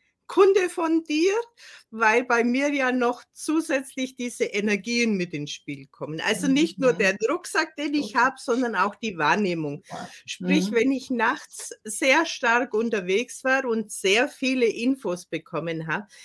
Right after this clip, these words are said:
Speaker 1: ich hab's immer genannt, ich bin wie der Schrubber, die stehen so. Die kannst du aber in dem
Speaker 2: <laughs>
Speaker 1: Moment auch nicht bändigen.
Speaker 2: Mhm.
Speaker 1: Aber
Speaker 2: Mhm.
Speaker 1: das sieht man mir einfach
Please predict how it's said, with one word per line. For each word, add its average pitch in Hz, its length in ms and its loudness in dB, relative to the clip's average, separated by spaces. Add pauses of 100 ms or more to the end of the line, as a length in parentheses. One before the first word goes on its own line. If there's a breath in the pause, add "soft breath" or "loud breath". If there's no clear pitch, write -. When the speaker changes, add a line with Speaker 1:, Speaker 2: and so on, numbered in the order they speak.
(240 loud breath)
Speaker 1:
ich - 180 -12
hab's 208 260 -4
immer 226 220 0
genannt, 175 420 -4
ich 208 180 -8
bin 196 200 -4
wie 185 120 -4
der 180 120 -4
Schrubber, 143 380 -8
die 180 180 -8
stehen 202 480 -2
so. 156 300 0 (500 loud breath)
Die 262 120 -4
kannst 359 420 6
du 359 80 4
aber 269 280 4
in 269 200 2
dem 277 220 6
Speaker 2:
<laughs> - 0 -
Speaker 1:
Moment 302 560 4
auch 262 180 4
nicht 302 340 0 (120)
bändigen. 202 640 0 (200)
Speaker 2:
Mhm. 208 520 -6
Speaker 1:
Aber 208 200 2
Speaker 2:
Mhm. - 20 -4
Speaker 1:
das - 380 0
sieht 320 280 0
man 311 220 4
mir 269 300 0
einfach 233 480 -4